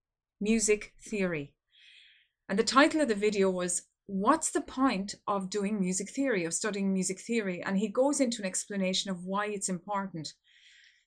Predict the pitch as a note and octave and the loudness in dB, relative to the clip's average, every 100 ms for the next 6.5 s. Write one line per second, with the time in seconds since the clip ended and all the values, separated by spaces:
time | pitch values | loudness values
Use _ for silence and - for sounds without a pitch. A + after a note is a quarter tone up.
0 | - A3+ A#3 A#3+ D#4 D#4+ B3 A#3 A#3+ - | -2 4 6 8 6 4 2 2 2 0
1 | G3+ G3 F#3+ G3 F#3+ F#3+ G3+ B3 C#4+ B3+ | 0 0 2 0 0 -2 0 -2 -2 -4
2 | A#3+ - A3 G3 F3 F3 G3+ G3+ G3 - | -4 -2 -2 -4 -4 -4 -6 -4 -4 -6
3 | - A#3 B3+ A#3+ F#3+ F#3 - - _ _ | -6 -2 0 0 -2 -4 -8 -8 _ _
4 | _ _ - G3+ G3 - B3+ C4 A#3+ A3 | _ _ -4 -4 -4 2 4 4 2 2
5 | A3 G#3 - F#3 - F#3 G3 G3 F#3+ G3 | 0 0 0 -2 -2 -4 0 -2 -2 -6
6 | - G#3 F#3 F3 E3+ | -10 -4 -2 0 -2